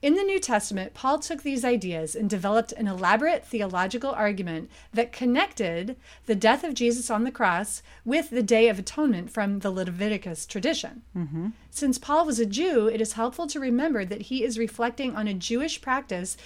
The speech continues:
Speaker 1: that was being rethought within Judaism itself." Oh, this is, this says it perhaps better. Okay,
Speaker 2: <laughs>
Speaker 1: wait.
Speaker 2: Where are you? What
Speaker 1: Okay,
Speaker 2: page are you
Speaker 1: page ninety-two. Paul insists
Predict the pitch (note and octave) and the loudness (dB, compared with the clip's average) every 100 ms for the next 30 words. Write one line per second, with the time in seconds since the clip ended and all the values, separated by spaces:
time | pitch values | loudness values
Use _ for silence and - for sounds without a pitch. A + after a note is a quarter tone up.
0 | - - A#3+ A3+ G3+ F3+ - A#3+ C#4 C#4+ | -20 -4 0 0 -2 -4 -4 0 4 2
1 | G#3+ A3 D#4 - C#4 F#3+ G3+ F#3+ A3+ A3+ | 2 -2 -2 0 2 4 2 2 4 4
2 | A#3 A3+ F#3+ F3+ F3+ F3 - F3 - - | 2 2 0 -2 -6 -6 -4 -4 -6 -14
3 | - - - - - - - _ _ - | -20 -20 -20 -20 -20 -20 -20 _ _ -20
4 | - - - A#3 G#3+ C4 C#4+ A#3 G#3 G#3+ | -20 -16 2 4 6 2 -2 -4 -2 -4
5 | A3+ A#3+ G3+ A3 - G3 F#3+ - F#3+ E3+ | -2 0 0 -2 -4 -4 -4 -4 -4 -4
6 | D#3+ - - - - A#3 D#4+ D4+ G#3+ B3+ | -8 -16 -20 -18 0 6 6 6 6 8
7 | B3+ B3+ A#3+ A#3 G#3+ A#3 C4 F#3 A#3+ A#3 | 10 10 12 8 6 6 6 6 4 4
8 | C#4 D4 C#4+ C4+ B3+ C#4 D4 C4 F#3 E3+ | 6 4 4 4 4 4 2 0 0 2
9 | A#3+ C#4 F#4 F#4 F#4 - - F3 - - | 4 8 8 6 0 -2 0 -2 -4 -10
10 | - | -12